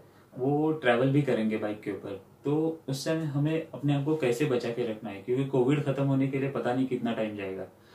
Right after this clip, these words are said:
तो ये corona वायरस से बचने के लिए हम लोग को क्या क्या प्रिवेंटिव मेजर्स लेना है,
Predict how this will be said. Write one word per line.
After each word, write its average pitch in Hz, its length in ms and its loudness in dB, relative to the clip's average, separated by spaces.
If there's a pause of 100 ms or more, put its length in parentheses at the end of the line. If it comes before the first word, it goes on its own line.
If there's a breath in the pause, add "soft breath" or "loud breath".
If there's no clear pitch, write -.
(280 loud breath)
तो 123 60 2
ये 135 120 2
corona 139 420 2
वायरस 147 260 -2
से 156 80 0
बचने 139 280 0
के 143 60 -2
लिए 139 100 0
हम 135 100 0
लोग 135 100 -2
को 143 100 -4
क्या 123 160 -4
क्या 131 140 -2 (420)
प्रिवेंटिव 131 400 6
मेजर्स 123 320 0
लेना 117 180 0
है, 139 340 -8